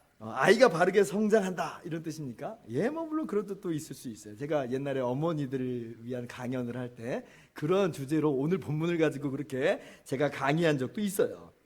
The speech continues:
그런데 이 말씀을 좀 더 큰 틀에서 볼 필요가 있어요. 단순히 술을 먹고 마시고가 그런 문제가 아니라, 하나님 말씀에 순종하시는 것이야말로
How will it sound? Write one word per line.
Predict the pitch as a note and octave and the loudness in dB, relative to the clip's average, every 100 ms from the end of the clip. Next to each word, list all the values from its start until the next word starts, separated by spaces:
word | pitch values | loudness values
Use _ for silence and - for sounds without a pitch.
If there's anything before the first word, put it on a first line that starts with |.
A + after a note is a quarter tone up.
| - | -4
그런데 | D4 C4+ D4 - - - - | 0 10 12 10 0 -16 0
이 | G#3+ D#4 | 8 10
말씀을 | D#4+ B3+ C4 F4 F4+ | 12 10 8 4 4
좀 | E4 | 4
더 | E4 - | 2 0
큰 | - F4+ F#4+ | 4 4 6
틀에서 | D4+ E4 D4+ C4 D4 | 4 4 4 4 2
볼 | - F3 G3 D#4 D#4+ - - - | 2 6 8 8 6 -2 -16 -10
필요가 | - A#3+ G#3+ G#3+ - | -6 -4 0 0 0
있어요. | B2+ - F#2 E2 _ - | -8 -10 -12 -16 _ -4
단순히 | F3+ F3 G3 F#3+ | -2 0 0 -2
술을 | - B3+ A#3 | -2 -2 0
먹고 | C#3 C3+ G#3 | 0 0 0
마시고가 | D3+ C#3 - E3+ E3+ F3 C3+ A#2+ - - | 0 -2 -2 -2 6 6 6 2 -8 -2
그런 | E3 F#3+ | 4 6
문제가 | D#3+ C#3+ E3+ G3+ | 4 4 8 8
아니라, | C#3 B2 F#3+ A#3+ - - - - | 8 10 12 12 10 -2 -18 -14
하나님 | - C#4+ F4 F4+ F4+ F4+ F4 | 2 6 12 12 12 6 6
말씀에 | D4 D4+ - D#4+ D#4+ | 6 6 2 0 0
순종하시는 | C4 - C#4 E4 E4+ E4 D4+ D4 C#4+ D4 C#4+ | 0 0 -2 0 2 6 6 4 -2 -4 -4
것이야말로 | G#3+ D3 - A#3 A#3 F#3 B2+ A2+ E3+ D4 - - | 2 2 4 6 6 6 0 2 8 10 8 4